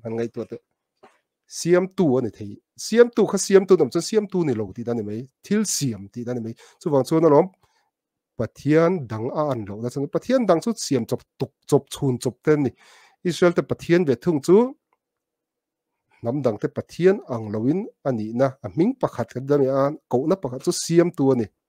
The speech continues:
Oh, siam tu ani a. Siam tu chu. Siam tu kan zon chu kan trong kam man chua pakha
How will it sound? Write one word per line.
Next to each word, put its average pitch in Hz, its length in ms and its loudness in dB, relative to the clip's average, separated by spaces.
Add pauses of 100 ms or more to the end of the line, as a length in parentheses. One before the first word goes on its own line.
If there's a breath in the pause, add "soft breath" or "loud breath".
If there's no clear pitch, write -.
(420)
Oh, 147 140 8 (480 soft breath)
siam 190 300 4 (100)
tu 180 80 4 (100)
ani 143 140 4 (120)
a. - 20 6 (160)
Siam 247 320 -4
tu 240 80 -4 (140)
chu. 240 100 0 (1300)
Siam 190 280 2
tu 185 140 2
kan 135 160 0
zon 131 160 -2
chu 165 140 -4
kan 107 120 -6 (120)
trong 165 160 -2 (100)
kam 160 120 -2 (520)
man 143 180 2
chua 123 260 -6
pakha 147 180 -6